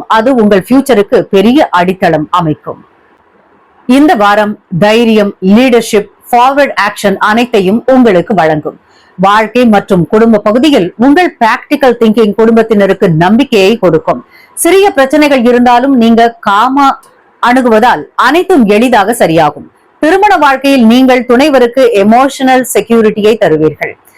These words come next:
அவர்கள் உங்கள் தைரியமான தீர்மானங்களை மதிப்பார்கள். தொழில் மற்றும் வேலை பகுதியில் இந்த வாரம் growth எனர்ஜி மிகவும் வலிமையா இருக்கு. ஒரு புதிய ஆஃபர், நியூ டாஸ்க், ப்ரமோஷன் டிஸ்கஷன்,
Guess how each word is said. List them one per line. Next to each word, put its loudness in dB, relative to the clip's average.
அவர்கள் 0
உங்கள் 2
தைரியமான 0
தீர்மானங்களை 0
மதிப்பார்கள். -4
தொழில் 2
மற்றும் 0
வேலை 2
பகுதியில் 0
இந்த 2
வாரம் 0
growth 2
எனர்ஜி -2
மிகவும் -2
வலிமையா 0
இருக்கு. -2
ஒரு 0
புதிய 0
ஆஃபர், 0
நியூ 0
டாஸ்க், -2
ப்ரமோஷன் 0
டிஸ்கஷன், -2